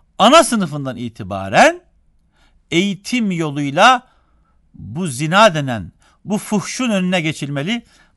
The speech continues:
Bununla kanserle savaşır gibi, sigarayla savaşır gibi savaşmak gerekmektedir. Maalesef, maalesef bunu insanlar artık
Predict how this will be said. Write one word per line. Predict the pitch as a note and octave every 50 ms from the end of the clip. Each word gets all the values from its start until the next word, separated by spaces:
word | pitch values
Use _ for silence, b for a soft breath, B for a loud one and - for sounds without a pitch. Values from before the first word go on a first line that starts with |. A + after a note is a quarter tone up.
| _ _
Bununla | - - C3 C#3 D3 G3 G#3+ F#3+ D#3+ C#3+ C#3+ F3+ G#3+ B3 _ _ _ _ _ _ _ _ _ _ _ _ _ _ _ _
kanserle | - - - B2+ B2+ A#2 - - G3+ G#3 F#3+ D#3+ C#3
savaşır | - - A#2 A2 A2+ G2+ - - G#2 F#2+
gibi, | F2 F2+ D#2+ C#2+ - D#3+ A3+ C#4 _ _ _ _ _ _ _ _ _ _ _ _
sigarayla | - - - - - G#3 F3 A#3 C#4 C4+ B3 A3 F#3 F3+ D#3
savaşır | - D3+ C#3 C3+ C3 A#2 - - A2+
gibi | G#2+ G2+ G2+ G2+ G#2+ D#3+ A3+ C#4 D4 _ _ _ _ _ _
savaşmak | _ - - F#2+ F#2+ F#2+ F2+ - F2+ F2+ - _
gerekmektedir. | - F2 D#2+ D#2 _ - - - _ _ - _ _ - - - _ _ _ _ b b b b b b
Maalesef, | - G3 A3 A3+ G#3+ F#3+ - G3+ G#3 G3+ - _ _ _ _ _ _ _ _ _ _ _ _ _ _ -
maalesef | - C#3+ F3 G3 F#3+ F3 D#3+ - - G3+ G#3+ G3+ _ _ _ _ _ _ _ _ _ _
bunu | - - - - C3+ G3 G#3 G3 - -
insanlar | G3+ G3+ G#3 G3 - A3 G#3+ G#3+ A3 A#3 C4 B3+ - _ -
artık | - F#3+ A3+ G#3+ - - A#3+ A#3 _ - _